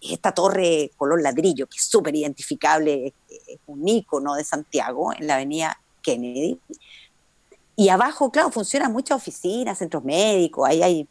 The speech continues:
de todo funcionando. Entonces, claro, ahí se nota, eh, la cuna está cerrada, entonces no hay ese flujo de, de, de oficinistas, gente, de maletas para arriba y para abajo. Ese ruidito,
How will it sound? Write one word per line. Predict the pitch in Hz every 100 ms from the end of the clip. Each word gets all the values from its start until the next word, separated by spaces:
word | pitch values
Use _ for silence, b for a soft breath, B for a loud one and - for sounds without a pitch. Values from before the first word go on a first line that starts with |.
| _
de | - 107 139 139
todo | 135 262 240 135
funcionando. | - - - 104 110 156 165 127 - - - _ _ -
Entonces, | 180 233 226 -
claro, | 151 135
ahí | 135 240
se | - 262
nota, | 247 247 254 262 - _ _ _
eh, | -
la | 160 151
cuna | 156 143
está | - 139
cerrada, | 143 143 151 151 151 143
entonces | - 175
no | 151
hay | 175
ese | - 190
flujo | - 175 180 175 156 - 151 156
de, | 139 135 135 -
de, | 139 - b b -
de | 151 139
oficinistas, | 139 175 - 160 151 - 143 -
gente, | 160 139 - 135
de | 139 175
maletas | 170 160 190 170 151
para | 151
arriba | 156 165
y |
para | 151 135
abajo. | 147 - 170 - B B -
Ese | 196 - 247
ruidito, | 214 208 151 202 233 339